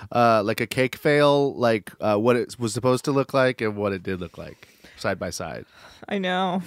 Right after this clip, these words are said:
Speaker 2: It was pretty weird. Anyway, so they have a surprise firework display, um, on the back of the boat where they shoot up a bunch of fireworks for the guest's birthday.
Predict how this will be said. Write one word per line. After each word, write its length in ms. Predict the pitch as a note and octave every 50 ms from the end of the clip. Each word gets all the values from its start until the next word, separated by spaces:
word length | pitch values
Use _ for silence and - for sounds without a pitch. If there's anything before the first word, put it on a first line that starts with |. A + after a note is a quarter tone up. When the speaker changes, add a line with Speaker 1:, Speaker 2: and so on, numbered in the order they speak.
| - - - - - - - _ _ _ _ _ - A#3+
Speaker 2:
It 80 | G3+
was 140 | G#3+ A3 A3
pretty 220 | - - G#3 F#3
weird. 380 | F3+ F3+ F3+ F3 F3+ F3+ G3+ - - _ _ _ _ _ _ _ -
Anyway, 360 | A#3+ B3+ A#3+ G#3+ G3+ G3+ G3
so 320 | - - B3+ A#3+ A#3+ A#3
they 100 | A3+ B3
have 140 | C4 C4 C4+
a 40 | C#4+
surprise 500 | - - C#4+ - - C4+ C4 C#4 D4 -
firework 500 | - - C4+ B3+ B3+ C4 C4 C4+ C4+ C4+
display, 680 | - - C4 - - - C#4 B3+ B3+ C4+ D4 E4 F4+ - -
um, 380 | - A3 G#3+ G#3 G#3 G3+ G3 -
on 240 | - G3+ G3+ G3+ G3+
the 300 | G#3 G3+ G3 F#3 - - - -
back 240 | G#3 G#3 G#3 -
of 60 | - A#3
the 60 | A3+
boat 340 | - G#3 F#3+ G3 G#3+ A3+ -
where 100 | A3 F#3+
they 140 | - F3
shoot 200 | - - - A3 G#3+
up 100 | G#3+ A3
a 40 | G#3
bunch 180 | G#3 G#3 A3
of 80 | A#3+ -
fireworks 540 | - G3+ F#3 F3+ F#3 F#3 F#3+ G#3 - - -
for 160 | - G#3 G3+
the 240 | F#3+ F#3+ F#3+ F#3 G3+
guest's 280 | - F#3+ F#3+ G#3 -
birthday. 480 | - G#3 G3 F#3+ - G3+ G3 A3 C4